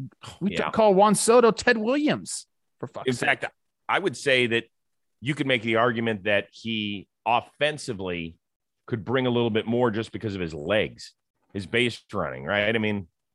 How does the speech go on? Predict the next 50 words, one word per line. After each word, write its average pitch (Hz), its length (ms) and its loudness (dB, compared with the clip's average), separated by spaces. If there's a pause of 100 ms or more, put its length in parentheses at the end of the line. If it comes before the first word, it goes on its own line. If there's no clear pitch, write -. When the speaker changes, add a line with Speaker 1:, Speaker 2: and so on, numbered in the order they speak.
(120)
Speaker 2:
I - 40 -4
don't 123 140 0
know 120 220 0
a 107 40 2
lot 113 180 4
of 107 80 0
guys 107 220 2
that 92 80 -6
have 87 100 -8
tagged 104 320 -2
up 98 160 -2 (360)
on 95 180 -4
an 90 120 -4
infield 104 500 -4
pop-up 98 420 -2
twice 101 360 0
in 80 80 -8
their 80 160 -6
career 82 320 -6
to 76 60 -10
score 85 320 -6
runs. 76 420 -6 (1400)
Speaker 1:
Yeah, 202 280 2
he's, 170 240 4
he's 156 220 4
electric 147 520 2 (160)
all 185 200 6
over 170 200 4
the 156 80 2
field. 147 440 0
Sometimes 180 380 2
you're 165 80 4
gonna 165 140 2
get 160 100 2
a 151 80 4
little 156 160 2
bit 147 140 2
of 127 80 2
loose-goosey, 160 720 0
uh, 151 40 2
out 143 360 0
there 151 180 2
on 143 80 2
the 123 80 -2
defensive 160 560 -2
side 175 300 2
of 165 100 -6
things, 180 320 -2
but 117 300 -2
Speaker 2:
Yeah. 95 160 -4